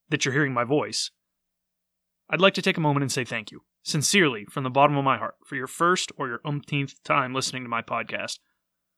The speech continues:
I've never made a dime off this podcast and don't see that changing anytime soon, but I do this for the love of the game, as serious athletes often say. I do it because I love, and I'm thankful for, words.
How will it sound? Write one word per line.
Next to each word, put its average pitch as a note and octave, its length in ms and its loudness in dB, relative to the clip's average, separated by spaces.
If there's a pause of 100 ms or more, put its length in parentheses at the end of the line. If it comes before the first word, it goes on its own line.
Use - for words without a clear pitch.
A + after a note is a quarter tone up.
(520)
I've C#3 80 -4
never E3+ 160 2
made F#3 120 4
a E3+ 40 0
dime D3 300 6
off D3+ 120 2
this C#3+ 120 -6
podcast C3+ 420 0
and C3+ 100 -6
don't C3 140 0
see - 80 -6
that C3+ 160 -2
changing C3 240 -4
anytime B2+ 300 -6
soon, A#2 300 -6 (520)
but D3 100 4
I D3 40 6
do E3+ 180 4
this E3+ 340 4 (360)
for C#3 200 0
the B2+ 120 -6
love C3 180 2
of B2 140 -6
the B2 60 -6
game, A2+ 400 -8 (140)
as B2 140 -6
serious A#2 420 -4
athletes A2+ 560 -8
often A#2 280 -4
say. - 300 -12 (600)
I C#3 40 -6
do F3 100 6
it G3 60 2
because F3+ 180 0
I D3 60 2
love, C#3 520 2 (340)
and C#3 120 -6
I'm C3 120 -2
thankful F3 400 0
for, A2+ 260 -8
words. A#2 560 -4